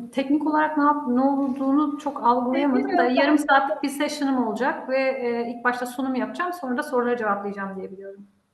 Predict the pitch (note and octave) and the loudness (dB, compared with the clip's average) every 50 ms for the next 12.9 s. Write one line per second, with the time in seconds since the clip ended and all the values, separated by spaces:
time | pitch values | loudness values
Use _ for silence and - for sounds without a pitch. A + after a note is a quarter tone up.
0 | _ _ _ _ - D4 D4+ C#4 C4 C4 C4 C4 G3+ F#3+ F#3+ - _ - C#4 C4 | _ _ _ _ -2 -2 -2 -2 -2 -8 -8 -10 -10 -10 -12 -14 _ -10 -6 -6
1 | C4+ B3+ - C4+ E4 F4 F4+ F4 E4+ F4 F4+ F4+ F4+ F4 F4+ E4+ E4+ F4 E4+ E4+ | -6 -6 -8 -12 -12 -12 -12 -10 -10 -10 -10 -10 -10 -8 -6 -8 -8 -6 -8 -8
2 | E4+ D#4+ D#4+ D#4+ D#4+ D#4 D4+ D4 D4 D4+ D4 C4+ B3+ G#3+ F#3+ - B3 - - - | -6 -6 -6 -6 -4 -2 -2 -2 -4 -6 -4 -2 -2 -2 -2 -4 -8 -10 -6 -6
3 | C#4 C4+ D4 C#4 A3 G#3+ G#3 G3+ G3+ G3+ G#3 A#3 C4 B3+ - _ _ _ _ B3+ | -2 -2 -2 -2 -2 -4 -6 -6 -4 -4 -4 -4 -6 -10 -12 _ _ _ _ -20
4 | - - C4+ B3 A#3 B3+ - A#3+ A#3+ - - B3 G3 - - - A#3 - - A3+ | -12 -6 -6 -4 -4 -4 -4 -6 -8 -6 -4 -4 -4 -4 -6 -10 -10 -8 -6 -6
5 | A3 G3+ G3 G3 F#3+ F#3+ F3 E3+ F3+ F#3 F#3+ - - _ _ _ _ - B3 B3+ | -4 -4 -4 -4 -4 -4 -4 -6 -6 -8 -10 -12 -18 _ _ _ _ -2 -2 0
6 | A3+ G3 G#3 - B3+ C4 C4+ C4+ C4+ C#4+ C4+ - D4 D4 D4 C#4+ C4+ C4 C4 B3+ | 0 -2 -6 -8 -8 -6 -6 -6 -6 -8 -10 -8 -6 -6 -4 -2 0 0 0 0
7 | C4 B3+ B3 B3+ B3 A#3+ B3 B3+ B3 - - E4+ F4 E4+ - D4 D#4+ D#4 D4+ C4+ | -2 -4 -2 -2 -4 -4 -6 -10 -12 -10 -10 -10 -10 -8 -8 -6 -6 -6 -4 -2
8 | A#3+ A3 G#3 G#3+ G#3 G#3 G3+ - - - G#3 G3+ G3 G#3 G#3+ G#3+ G#3 - G#3+ G#3 | -2 -2 -2 -4 -6 -8 -8 -8 -12 -12 -10 -8 -6 -6 -6 -6 -6 -6 -6 -4
9 | G#3+ G#3+ G#3+ G#3+ G#3 G#3 G3+ G3+ G3+ G3+ - - - A#3 A#3 A3+ G#3 G#3+ G#3+ G#3+ | -2 0 0 0 2 0 0 -2 -4 -8 -10 -8 -4 -4 -4 -2 0 2 4 4
10 | G#3+ G#3+ G#3+ G#3+ - G#3+ G#3+ G#3+ G#3+ G#3+ A3 D4+ D#4 E4 D#4+ - E4 D#4 D#4 D4+ | 4 4 2 0 -2 -4 -2 -2 0 0 0 0 -2 -2 -4 -4 -6 -6 -6 -6
11 | E4 E4 D4+ C#4 D#4 D#4+ D#4+ D#4+ E4 - - - C#4+ C#4 - A#3 A#3 - D4 D4+ | -8 -10 -8 -4 -2 -2 -2 -2 -4 -8 -8 -10 -10 -8 -6 -8 -6 -4 -2 -2
12 | D#4 D#4 D4+ D#4+ C#4+ D4 C#4+ D4+ D4 D4 _ - C#4+ C#4+ D4+ F4 E4+ | -2 -2 -2 -4 -6 -4 -4 -6 -6 -8 _ -4 -2 -2 -2 -2 -4